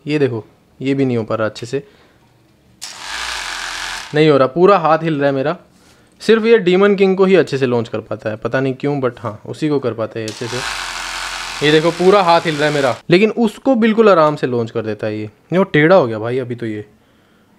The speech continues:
शायद पता नहीं कैसे हो गया, हो गया बस, टेढ़ा हो गया यार ये तो, ऐसे कैसे हो गया? तो guys, इसको टेढ़ा नहीं होने देना, इसको हम करेंगे।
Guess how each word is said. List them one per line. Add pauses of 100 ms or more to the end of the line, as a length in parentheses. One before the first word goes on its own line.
(140)
शायद (1000)
पता
नहीं
कैसे
हो
गया, (280)
हो
गया
बस, (220)
टेढ़ा
हो
गया
यार
ये
तो, (1120)
ऐसे
कैसे
हो
गया? (840)
तो
guys,
इसको
टेढ़ा
नहीं
होने
देना, (1300)
इसको
हम
करेंगे।